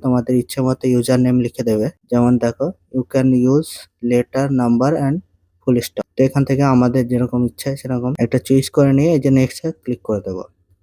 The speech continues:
তো দেখো এখান থেকে আমার কিন্তু ইউজার নেমটা নেয়নি, যেহেতু এই ইউজার নেম আলাদা অ্যাকাউন্ট ক্রিয়েট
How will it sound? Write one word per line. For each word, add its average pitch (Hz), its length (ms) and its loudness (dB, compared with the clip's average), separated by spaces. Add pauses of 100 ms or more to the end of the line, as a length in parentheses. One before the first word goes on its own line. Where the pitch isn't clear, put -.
(140)
তো - 40 2 (120)
দেখো 127 280 0
এখান 139 220 -2
থেকে 131 220 -4
আমার 123 220 2
কিন্তু 131 180 -2 (100)
ইউজার 123 300 0
নেমটা 120 260 0 (100)
নেয়নি, 120 280 2 (200)
যেহেতু 127 300 -2 (280)
এই 139 120 6
ইউজার 139 340 4
নেম 143 100 4 (140)
আলাদা 131 340 2 (260)
অ্যাকাউন্ট 139 340 0 (100)
ক্রিয়েট 135 220 2